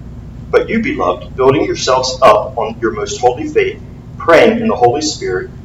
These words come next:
keep yourselves in the love of God, waiting anxiously for the mercy of our Lord Jesus Christ to eternal life. And have mercy on some who are doubting.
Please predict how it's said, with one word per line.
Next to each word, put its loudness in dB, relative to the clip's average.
keep 0
yourselves 4
in -2
the 2
love 4
of -6
God, 4
waiting 4
anxiously -2
for -14
the -6
mercy 0
of -8
our 0
Lord 0
Jesus -10
Christ -4
to -14
eternal -8
life. -2
And -14
have -2
mercy 4
on 0
some 0
who -4
are 2
doubting. 2